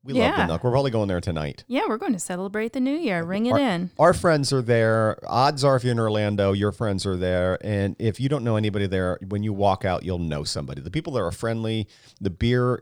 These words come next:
Speaker 1: is good. The soundtrack, the soundtrack, the music there is always interesting.
Speaker 2: Yeah.
Speaker 1: It's always something cool.
Speaker 2: It's super cool.
Speaker 1: Whether it's a live band, I think tonight there's a jazz band playing,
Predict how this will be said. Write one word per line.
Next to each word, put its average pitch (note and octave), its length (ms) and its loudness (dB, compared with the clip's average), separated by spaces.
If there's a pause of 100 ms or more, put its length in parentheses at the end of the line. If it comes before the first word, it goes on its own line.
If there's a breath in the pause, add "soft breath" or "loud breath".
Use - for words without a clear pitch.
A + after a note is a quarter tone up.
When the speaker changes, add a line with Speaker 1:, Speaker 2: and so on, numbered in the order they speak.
Speaker 1:
is F#2+ 240 -4
good. B2 720 2
The F2+ 360 -4
soundtrack, B2 760 -4
the A2+ 80 -2
soundtrack, F#2 460 0
the A#2+ 120 0
music F3+ 360 0
there C#3+ 200 -2
is A2 120 0
always G2+ 340 -2
interesting. G3+ 260 0
Speaker 2:
Yeah. F#3 360 2
Speaker 1:
It's B2 200 2
always C#3 380 2
something G2+ 460 -4
cool. A2 420 0 (200)
Speaker 2:
It's - 200 -14
super G3+ 300 -8
cool. D3 300 -14
Speaker 1:
Whether B2+ 280 6
it's A#2+ 140 2
a B2+ 80 2
live A#2+ 360 0
band, B2 540 0
I G#2 40 -6
think A#2+ 180 -4
tonight A2 260 -2
there's G2 160 -2
a G2 80 0
jazz F2+ 360 -2
band G#2 280 -2
playing, A2 400 -4